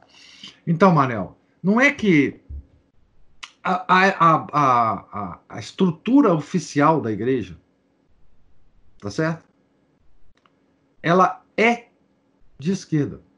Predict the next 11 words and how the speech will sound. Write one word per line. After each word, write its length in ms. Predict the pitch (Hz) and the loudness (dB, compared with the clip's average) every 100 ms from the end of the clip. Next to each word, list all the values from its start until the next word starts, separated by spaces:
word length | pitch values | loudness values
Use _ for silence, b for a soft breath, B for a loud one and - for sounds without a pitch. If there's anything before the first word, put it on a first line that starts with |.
| _ _ _ _ | _ _ _ _
É 120 | - - - - _ | -16 -14 -18 -20 _
totalmente. 1600 | 247 269 262 - _ _ _ _ - 208 160 151 165 - - _ _ _ _ _ _ _ _ _ | 2 2 0 -8 _ _ _ _ 0 2 2 0 -2 -6 -18 _ _ _ _ _ _ _ _ _
Isso 360 | 202 226 - 185 | -4 -2 -4 -2
não 120 | 196 | 0
quer 160 | 196 202 | 2 2
dizer 200 | 160 202 | 2 2
que 100 | 208 | 2
ela 160 | 202 | 2
não 140 | 196 196 | 2 0
seja 340 | - 180 170 | 0 0 0
também, 640 | 160 143 131 165 160 117 | -2 -4 -2 -2 -2 -6